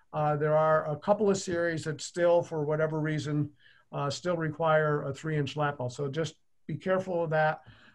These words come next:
You know, there, there are some differences, although I don't recommend to any sanctioning organization or track to specify something that's different than what the standard is, but there are p-, people that do it. Uh, so just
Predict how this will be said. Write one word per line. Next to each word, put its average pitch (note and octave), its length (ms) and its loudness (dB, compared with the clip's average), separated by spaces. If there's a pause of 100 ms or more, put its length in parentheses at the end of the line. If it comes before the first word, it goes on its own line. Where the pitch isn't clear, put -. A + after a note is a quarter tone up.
(140)
You D3+ 100 -2
know, D3 200 2
there, D3+ 260 0
there E3 180 0
are G3+ 280 6
some F#3+ 260 -4
differences, F3 680 -2
although E3 640 0 (420)
I D3+ 100 0
don't F#3 260 2
recommend F3+ 500 -2
to D#3 80 0
any D#3 160 -2
sanctioning E3+ 500 -4
organization D#3+ 760 -4
or C#3+ 120 0
track E3 460 0 (460)
to E3+ 100 -6
specify D#3+ 1040 0 (400)
something F#3 480 -2
that's D3 180 0
different F3+ 460 -2
than D#3 160 0
what D#3+ 180 0
the D3 60 -4
standard E3+ 500 -2
is, B2+ 280 -4
but D3 340 -6 (200)
there D3+ 180 0
are D#3 160 4
p-, F3 120 -8 (140)
people D3+ 260 -6
that C3 160 -4
do D3 180 -2
it. A#2 200 -10
Uh, C3+ 160 -6
so C3+ 300 -6
just C#3 280 -6